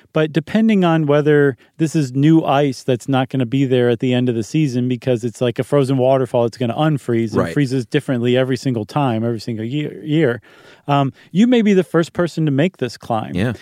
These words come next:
Speaker 1: And so you have to get super inventive, or it could be, you know, one that's been climbed by a bunch of people, and, um, it's a lot easier because you don't have to exert quite as much energy.
Speaker 2: Right.
Speaker 1: I saw, I saw,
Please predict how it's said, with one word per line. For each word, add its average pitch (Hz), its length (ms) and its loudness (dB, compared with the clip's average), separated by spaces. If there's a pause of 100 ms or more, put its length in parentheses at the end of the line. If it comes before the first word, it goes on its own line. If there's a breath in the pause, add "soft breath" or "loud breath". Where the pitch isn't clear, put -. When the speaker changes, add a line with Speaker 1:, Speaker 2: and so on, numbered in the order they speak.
(120)
Speaker 1:
And 135 140 -2
so 160 120 2
you 156 180 2
have 147 220 0
to 143 80 -4
get 139 200 -2
super 131 400 -4
inventive, 127 560 0 (260 loud breath)
or 170 300 4
it 143 80 -2
could 143 200 -4
be, 135 180 2
you 143 180 -2
know, 131 160 2
one 131 260 0
that's 123 220 -2
been 120 280 -4
climbed 123 420 -2
by 113 140 2
a 107 60 -2
bunch 147 220 -2
of 120 80 -12
people, 139 400 0
and, 127 160 -2 (320 loud breath)
um, 123 300 -2
it's 135 160 -8
a 147 60 0
lot 135 260 0
easier 135 480 -2
because 123 400 -4
you 131 80 0
don't 131 120 2
have 117 120 -4
to 127 160 0
exert 127 380 -4
quite 127 200 0
as 107 120 -4
much 120 240 -4
energy. 131 580 -2
Speaker 2:
Right. - 260 -6
Speaker 1:
I 135 80 0
saw, 151 300 0
I 156 60 -2
saw, 147 360 0